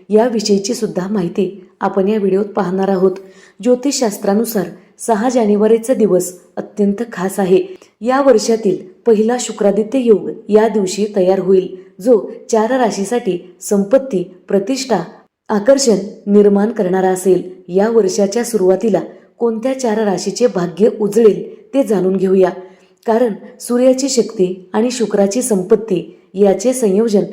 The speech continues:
यांना समृद्धी आणि प्रगती प्राप्त होणार आहे. तर मंडळी, आपण चतुर्थीची पूजा करत असताना तर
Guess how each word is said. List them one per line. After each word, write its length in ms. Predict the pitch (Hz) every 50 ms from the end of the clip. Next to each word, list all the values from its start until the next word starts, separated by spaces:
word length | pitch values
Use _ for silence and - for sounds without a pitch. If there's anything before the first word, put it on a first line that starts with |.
| - - _ _ _ _ _ -
यांना 580 | 196 214 208 220 240 254 208 185 185 - - -
समृद्धी 540 | - - 226 214 214 240 262 208 208 277 302
आणि 240 | 302 269 214 220 240
प्रगती 460 | 233 - 202 196 196 196 202 202 214
प्राप्त 360 | 214 - 190 185 185 - -
होणार 280 | 196 185 185 185 180 180
आहे. 500 | 185 180 185 180 180 - - - - -
तर 120 | 220 226 233
मंडळी, 420 | 214 190 185 185 196 196 185 185 180 - - - - -
आपण 260 | - 208 - 269 277
चतुर्थीची 580 | 262 254 233 - - 202 202 208 226 214 - 269
पूजा 320 | - - 214 202 202 208
करत 300 | 208 208 214 190 190 190
असताना 400 | 202 - - - 233 220 202 175 180 - - - _ _ _ _ _ _ _ _ -
तर 80 | 269